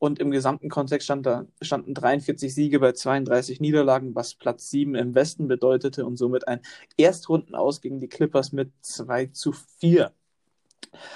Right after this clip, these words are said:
Ähm, es gibt ja jetzt schon einige, die die Mavs hoch, hoch, äh, feiern, sage ich jetzt mal, Luka Doncic, jüngster M V P,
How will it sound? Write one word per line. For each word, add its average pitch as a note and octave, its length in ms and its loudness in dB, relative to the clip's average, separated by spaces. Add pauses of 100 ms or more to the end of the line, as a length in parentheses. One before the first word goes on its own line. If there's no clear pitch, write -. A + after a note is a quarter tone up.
(500)
Ähm, D3+ 720 4 (840)
es - 1160 -4
gibt F#3 240 4
ja E3+ 60 6
jetzt D#3 140 2
schon D3+ 180 -8
einige, D3 420 0
die B2+ 460 -4
die B2+ 80 -8
Mavs C3+ 520 -2
hoch, D3 420 2 (680)
hoch, D#3+ 380 4
äh, C3+ 300 2
feiern, D3 400 4
sage C3+ 180 0
ich C3+ 60 -8
jetzt C3+ 120 -10
mal, C3+ 240 -2
Luka C#3 240 -2
Doncic, C#3 460 -4
jüngster C#3 300 -6
M C3 120 -8
V C3+ 160 -6
P, D#3 380 4